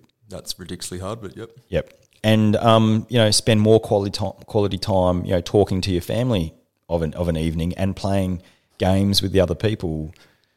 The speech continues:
Speaker 2: Right. Anyway, so I listened to all this diatribe <laughs> and I'm sitting there
Speaker 1: Yep.
Speaker 2: and, and the elephant in the room for me is, oh, and also it was the rostering,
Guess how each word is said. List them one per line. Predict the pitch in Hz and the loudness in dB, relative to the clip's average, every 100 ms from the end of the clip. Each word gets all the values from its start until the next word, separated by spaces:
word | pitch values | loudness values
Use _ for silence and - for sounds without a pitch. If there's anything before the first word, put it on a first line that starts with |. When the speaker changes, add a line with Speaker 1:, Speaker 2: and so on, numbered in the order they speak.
| _ | _
Speaker 2:
Right. | 92 - | -2 2
Anyway, | 117 64 - - - - | 2 2 -4 -20 -20 2
so | 127 | 6
I | |
listened | 143 185 165 | 8 8 6
to | 110 | 6
all | |
this | 92 | 6
diatribe | - 87 95 101 85 71 78 - - - | 6 6 8 6 0 -2 -4 -8 -12 -20
<laughs> | _ | _
and | 113 | -2
I'm | 123 | 0
sitting | - 190 170 | 2 4 4
there | 80 80 - - - | 2 0 -2 -12 -10
Speaker 1:
Yep. | 113 113 - | -8 -10 -2
Speaker 2:
and, | 139 143 | -2 0
and | 147 160 | 0 0
the | - | 2
elephant | 196 220 233 160 | 2 4 2 4
in | 127 | 4
the | |
room | 98 104 104 | 4 4 4
for | 101 80 | 2 0
me | 95 131 80 | 2 4 4
is, | 80 - - _ _ _ _ - | 2 0 -6 _ _ _ _ 2
oh, | 131 | 4
and | 120 117 | 6 4
also | 113 123 120 | 4 4 4
it | 95 | 4
was | 92 | 2
the | |
rostering, | 82 90 - 101 73 | 2 2 2 -2 -4